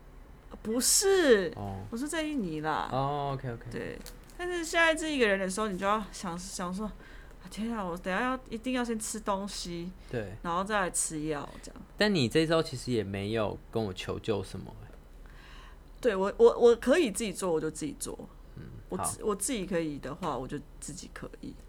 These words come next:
Speaker 2: 好啊，如果有什么需要我，你就跟我说。
Speaker 1: 对，因为我朋友说，我同事都是朋友就说：“哎，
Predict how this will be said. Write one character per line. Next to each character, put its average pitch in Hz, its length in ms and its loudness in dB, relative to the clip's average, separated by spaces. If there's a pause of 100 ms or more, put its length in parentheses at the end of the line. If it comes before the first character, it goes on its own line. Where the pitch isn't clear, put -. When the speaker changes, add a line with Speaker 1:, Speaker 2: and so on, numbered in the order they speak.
(300)
Speaker 2:
好 104 80 -4
啊， 98 220 -2
如 107 120 -2
果 110 120 0
有 107 80 0
什 107 140 -8
么 87 280 -8
需 - 180 -8
要 101 140 0
我， 78 180 -4
你 69 60 -8
就 92 120 -10
跟 87 140 -10
我 80 120 -10
说。 - 280 -16
Speaker 1:
对， 175 160 -2
因 214 60 -2
为 277 80 2
我 220 100 2
朋 190 160 -2
友 180 200 0
说， 165 520 -4 (120)
我 160 120 -4
同 180 300 -4
事 196 60 -6
都 190 200 -6
是 190 220 -8
朋 180 180 -8
友 156 120 -8
就 156 80 -8
说 - 180 -14
：“哎， 190 100 -6